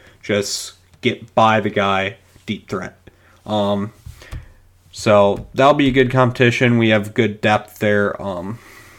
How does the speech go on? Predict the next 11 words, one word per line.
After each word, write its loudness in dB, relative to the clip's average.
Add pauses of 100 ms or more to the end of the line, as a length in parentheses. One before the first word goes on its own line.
(240)
hopefully 2
one 2
of 0
them 2
can -4 (560)
start -2
to -18
hit 0
a -2
little 4
bit, 0